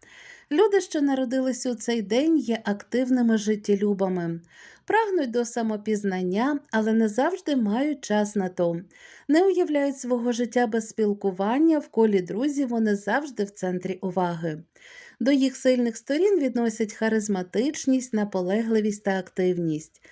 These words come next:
До слабких — нестриманість. Іменинникам цієї дати в житті варто стерегтись перевтоми. Успіх їм принесе фіолетовий колір, камінь-талісман — берил,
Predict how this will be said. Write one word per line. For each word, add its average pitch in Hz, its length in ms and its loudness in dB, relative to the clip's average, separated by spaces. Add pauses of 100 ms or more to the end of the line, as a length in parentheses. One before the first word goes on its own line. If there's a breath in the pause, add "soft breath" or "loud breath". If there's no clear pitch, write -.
(280 loud breath)
До 269 200 4
слабких — 262 800 -2
нестриманість. 202 1200 -4 (400 loud breath)
Іменинникам 381 680 4
цієї 262 400 0
дати 262 360 0
в 285 60 -2
житті 254 320 -2
варто 233 380 0
стерегтись 220 720 -2
перевтоми. 214 880 -2 (480 loud breath)
Успіх 262 480 0
їм 262 160 2
принесе 277 500 2
фіолетовий 226 760 0
колір, 180 520 -4 (340 soft breath)
камінь-талісман — 208 1160 0
берил, 202 640 -2